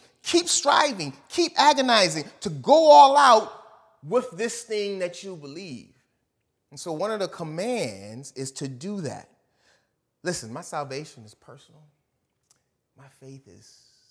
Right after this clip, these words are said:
you know, it's just for me. And so, you know, I don't really wanna go out and, and, and try to force my faith on you,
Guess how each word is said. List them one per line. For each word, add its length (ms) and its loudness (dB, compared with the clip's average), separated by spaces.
you 80 -20
know, 100 -20
it's 140 -20
just 180 -20
for 120 -20
me. 280 -20
And 100 -20
so, 180 -18
you 80 -20
know, 60 -20
I 60 -20
don't 180 -20
really 200 -20
wanna 260 -20
go 160 -20
out 180 -20
and, 260 -20
and, 80 -20
and 120 -20
try 160 -20
to 40 -20
force 480 -20
my 120 -20
faith 300 -20
on 160 -20
you, 300 -20